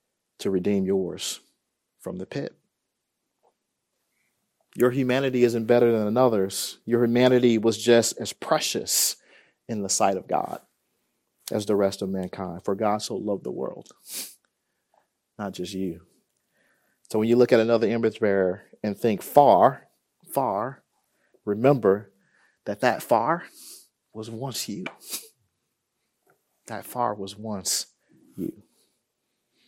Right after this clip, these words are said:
The far now near. The wall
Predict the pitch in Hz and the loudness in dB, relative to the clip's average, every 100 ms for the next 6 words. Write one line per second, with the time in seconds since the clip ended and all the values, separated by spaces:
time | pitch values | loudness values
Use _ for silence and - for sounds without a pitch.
0 | _ _ _ _ _ _ _ - - 123 | _ _ _ _ _ _ _ -18 0 4
1 | - 151 139 139 123 147 143 131 120 143 | 8 10 10 8 8 10 10 10 10 10
2 | 170 139 170 214 - _ | 12 12 10 8 0 _